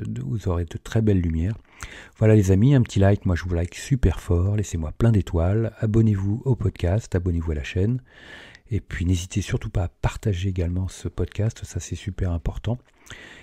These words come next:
Euh, laissez-moi un commentaire, laissez-moi des questions, laissez-moi aussi des suggestions. Si vous avez des idées de choses que je n'ai pas abordées dans ce podcast, si vous avez des astuces à partager,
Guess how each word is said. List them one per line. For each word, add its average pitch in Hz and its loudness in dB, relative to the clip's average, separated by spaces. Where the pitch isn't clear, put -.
Euh, 87 -2
laissez-moi 90 0
un 85 0
commentaire, 85 2
laissez-moi 101 4
des 101 4
questions, 135 4
laissez-moi 110 4
aussi - -4
des 95 0
suggestions. 113 -2
Si - -4
vous 87 0
avez 87 2
des 87 0
idées 101 4
de 107 2
choses 90 -4
que - -6
je 78 -4
n'ai 76 -6
pas 127 2
abordées 101 2
dans 82 -2
ce - -6
podcast, 101 0
si - -20
vous 87 -4
avez 82 -2
des 85 0
astuces - -4
à 90 -6
partager, 90 -4